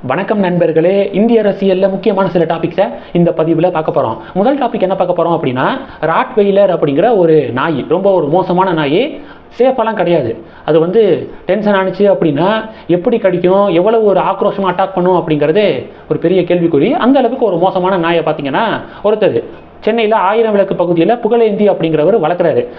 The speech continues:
அவருடைய பிசினஸ் என்ன அப்படின்னா, இது மாதிரி விலங்கு இருக்கு பார்த்தீங்களா, நாய், பூனை, இது மாதிரியான விஷயங்களை வந்து வளர்த்து அதை வந்து பெரிய பெரிய பிசினஸ் மேனுக்கெல்லாம் வந்து விற்பனை செய்கிறது தான் அவருடைய வேலையே.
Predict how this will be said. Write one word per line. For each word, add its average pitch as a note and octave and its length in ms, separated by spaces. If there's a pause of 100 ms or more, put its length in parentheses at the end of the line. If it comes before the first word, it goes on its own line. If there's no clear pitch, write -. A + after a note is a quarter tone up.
அவருடைய G3 320
பிசினஸ் B3 260
என்ன G3 240
அப்படின்னா, E3 200
இது G3+ 160
மாதிரி G3+ 460 (380)
விலங்கு A3+ 220
இருக்கு G3+ 200
பார்த்தீங்களா, D#3+ 380 (220)
நாய், D3+ 340
பூனை, D#3+ 320 (200)
இது E3+ 120
மாதிரியான F3 420 (300)
விஷயங்களை F#3 400
வந்து F#3 520 (200)
வளர்த்து G3 460
அதை F#3+ 220
வந்து G3 300
பெரிய F#3+ 260
பெரிய E3 180
பிசினஸ் E3 320
மேனுக்கெல்லாம் E3+ 320
வந்து D#3+ 400 (160)
விற்பனை A3+ 400
செய்கிறது E3+ 300
தான் A#3+ 100
அவருடைய D#3 320
வேலையே. C#3+ 500